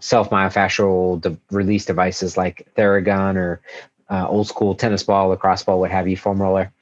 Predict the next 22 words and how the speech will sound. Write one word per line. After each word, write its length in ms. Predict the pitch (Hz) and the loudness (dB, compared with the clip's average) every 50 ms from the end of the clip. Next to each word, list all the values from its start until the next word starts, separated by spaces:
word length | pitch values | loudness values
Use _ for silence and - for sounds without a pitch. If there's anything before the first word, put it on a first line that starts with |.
| - - - - - _ | -20 -20 -20 -20 -8 _
I 60 | 107 104 | 0 0
think 160 | 147 151 151 | 0 2 4
they're, 300 | 139 120 113 107 107 - - | 4 6 6 4 2 0 -2
those 300 | 101 107 107 110 107 107 | -2 0 2 2 4 2
are 100 | 101 87 | 2 2
valuable, 920 | 82 98 95 101 107 104 104 95 95 101 98 98 95 92 92 90 92 - _ _ - | 2 2 2 4 4 2 2 2 2 2 2 2 2 2 2 0 -2 -4 _ _ -6
uh, 140 | 92 90 82 | -4 -4 -4
resources. 920 | 80 90 101 110 113 - 143 139 143 143 - 180 185 214 214 - - - _ _ _ _ - - - _ _ _ _ _ _ _ _ _ _ _ _ _ | -2 -2 -2 -2 0 2 2 2 2 2 0 -2 -2 -2 -4 -6 -10 -14 _ _ _ _ -20 -20 -20 _ _ _ _ _ _ _ _ _ _ _ _ _
Uh, 260 | 85 92 92 65 58 - - _ _ - - - | -8 -8 -8 -8 -10 -12 -14 _ _ -20 -2 2
but 240 | 113 113 - - _ _ _ _ _ _ _ _ _ _ _ _ _ _ _ _ _ _ _ _ _ _ _ | 2 2 2 -2 _ _ _ _ _ _ _ _ _ _ _ _ _ _ _ _ _ _ _ _ _ _ _
I, 140 | - - - - _ _ _ - | -6 -6 -6 -8 _ _ _ -6
I 80 | 107 104 | -4 -4
think 280 | - - 151 151 143 | 0 2 2 2 4
that 360 | - 143 123 107 - - - _ _ _ _ _ _ _ _ _ | 4 4 4 4 2 0 -6 _ _ _ _ _ _ _ _ _
there's 300 | 104 101 110 110 107 101 | -2 2 2 4 4 2
an 120 | 107 107 104 | 0 -2 -2
increasing 760 | - 120 131 135 - - - 135 131 123 - 135 120 113 110 | -2 -2 -2 -2 -2 0 2 2 2 2 2 0 0 2 2
reliance 680 | 104 101 101 95 95 92 90 104 113 120 127 131 - - | 2 2 2 2 2 2 2 2 2 0 0 0 -2 -4
on 280 | - 107 113 117 120 | -2 0 0 2 2
them 360 | 120 120 127 131 143 151 147 - _ - _ _ _ _ | 2 2 2 2 0 -2 -2 -6 _ -20 _ _ _ _
to, 800 | - - 120 110 107 104 101 101 101 98 98 98 98 98 - - _ _ _ _ _ _ _ _ _ _ _ _ _ _ _ | -6 -2 0 2 2 2 2 2 2 0 0 0 0 -2 -2 -6 _ _ _ _ _ _ _ _ _ _ _ _ _ _ _
uh, 320 | 87 82 76 69 60 52 | -10 -8 -8 -8 -10 -10